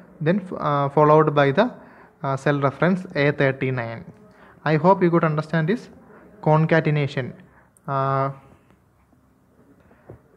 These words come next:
concatenation means, uh, joining two words, uh, or two character or two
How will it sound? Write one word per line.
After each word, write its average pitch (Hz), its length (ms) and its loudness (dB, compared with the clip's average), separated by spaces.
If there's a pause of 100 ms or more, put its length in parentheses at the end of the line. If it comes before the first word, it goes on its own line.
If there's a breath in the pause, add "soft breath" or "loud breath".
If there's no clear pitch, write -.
(160)
concatenation 160 680 0
means, 175 280 2
uh, 233 100 2 (320)
joining 156 720 2 (240)
two 170 120 4 (100)
words, 147 360 0
uh, 127 120 -6 (180)
or 151 180 0 (120)
two 160 120 0
character 139 640 0
or 147 120 -2 (160)
two 170 180 2